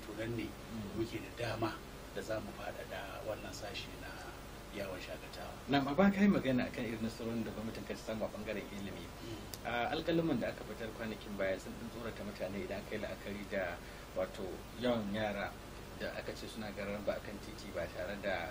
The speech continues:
Speaker 2: karatu ba, ah, musamman da miliyan goma sha biyu da sauransu. Mafi yawancinsu an ce, ah, akwai, ah,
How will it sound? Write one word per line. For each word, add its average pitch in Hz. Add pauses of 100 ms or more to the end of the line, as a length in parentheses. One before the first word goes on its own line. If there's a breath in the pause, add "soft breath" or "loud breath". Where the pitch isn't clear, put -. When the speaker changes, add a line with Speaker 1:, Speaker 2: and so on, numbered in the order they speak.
(100)
Speaker 2:
karatu 87 (120)
ba, 107 (360 loud breath)
ah, 92 (120)
musamman 110
da 101
miliyan 98
goma 98
sha 101
biyu 98
da 95
sauransu. 95
Mafi 110
yawancinsu 113
an 107
ce, 104 (340 loud breath)
ah, -
akwai, 110 (180)
ah, 104